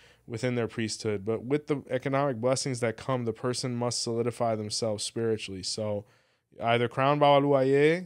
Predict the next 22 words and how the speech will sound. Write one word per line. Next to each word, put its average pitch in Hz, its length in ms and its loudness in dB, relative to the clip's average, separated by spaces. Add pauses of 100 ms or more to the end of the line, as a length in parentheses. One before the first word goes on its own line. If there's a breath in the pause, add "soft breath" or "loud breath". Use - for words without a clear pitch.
(160)
or 120 260 -2
Crown 135 260 -2
Babaluaye 131 560 2
and 123 80 -4
do 123 80 -2
Ifa 135 480 -2
or 104 120 -2
wh-, - 260 -12
whatever 131 300 2
the 123 80 2
specifics - 560 -6
are 110 160 -4
with 110 260 -6
you. 90 160 -12
But 104 120 -8 (200)
I 113 80 -6
love 117 320 0
that 104 160 -4
Odu. 95 320 -8
Baba 104 280 -8 (120)
Otura 131 240 -2
Meji, 127 460 -2